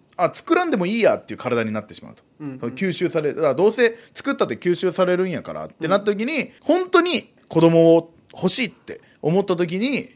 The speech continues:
Speaker 1: やっぱその、力がね、出てこんやったりするって。
Speaker 2: うんうん。
Speaker 1: だから、オナキンはしたらダメっていう勢力もいる。
Speaker 2: なるほど。
Speaker 1: うん。
Speaker 2: だからまあ、そ-、そういうのも知ってはいた。俺も別に。
Speaker 1: うん。
Speaker 2: だからなんかその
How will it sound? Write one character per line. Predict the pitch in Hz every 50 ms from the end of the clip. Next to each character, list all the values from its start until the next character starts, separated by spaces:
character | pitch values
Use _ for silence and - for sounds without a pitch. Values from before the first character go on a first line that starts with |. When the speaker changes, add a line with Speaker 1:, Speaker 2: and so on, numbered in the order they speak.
| - -
Speaker 1:
や | 104 117 -
っ |
ぱ | - -
そ | - 104
の、 | 85 85 82 - - _ _ _ _ _ _ _ -
力 | - - - 175 156 151 123
が | 87 76
ね、 | 78 78 - _ _ -
出 | - 120
て | 123
こ | 110 117 123
ん |
や | 107 85
っ | -
た | - -
り | 60 -
す | - -
る | _
っ |
て。 | _ _ - -
Speaker 2:
う | 160
ん |
う | 151
ん。 | 139 131 135 127 123 135
Speaker 1:
だ | 165 170
か | 175 170
ら、 | 170 151
オ | 156 202
ナ | 262 277
キ | 269 - 277 285
ン | 285 294
は | 330 330 311 - - - _ _ _ - - _ _ _
し | - - -
た | - 247
ら | 185
ダ | 131 127 139
メ | 170 202
っ | 208
て | 208 - 180 170
い | 190 226 240 190
う | 135 - - _
勢 | - - 202 208
力 | 208 185 165 202
も | 220 226 - -
い | - 190
る。 | 175 - _ _ -
Speaker 2:
な | 156 165 185 185 185
る | 185
ほ | 185 180 175
ど。 | 175 175 170 170
Speaker 1:
う | - 123
ん。 | 120 92
Speaker 2:
だ |
か | 78 - _ _ _ _ _ _ -
ら | 214 214
ま | 214 214 185
あ、 | 170
そ-、 | - 233 233 226 202
そ | 214 285 320 339 370 381
う |
い | 392
う | 349
の | 294 202 160
も | 156 156 156
知 | 156 - - -
っ | -
て | - 294
は | 233 165
い | 151
た。 | 151 151 143 - -
俺 | 156 160 160
も | 156 151
別 | 147 139 143 143
に。 | 139 135 -
Speaker 1:
う | 110
ん。 | 107 101 87 73 - _ _ _ _ _ _ -
Speaker 2:
だ | - 208
か |
ら | 208
な | 202 208
ん | 185
か | 170 170
そ | 175 175
の | 170 180